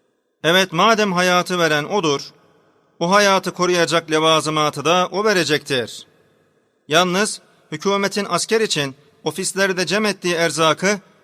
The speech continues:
askerlere taşıttırdığı, temizlettirdiği, öğüttürdüğü, pişirttirdiği gibi Cenab-ı Hak da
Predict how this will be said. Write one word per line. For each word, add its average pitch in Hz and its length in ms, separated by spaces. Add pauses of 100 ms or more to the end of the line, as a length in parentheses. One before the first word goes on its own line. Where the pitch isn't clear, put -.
(100)
askerlere 170 540
taşıttırdığı, 165 840 (300)
temizlettirdiği, 170 1080
öğüttürdüğü, 165 800 (340)
pişirttirdiği 185 720
gibi 135 320 (520)
Cenab-ı 175 420
Hak 170 260
da 196 240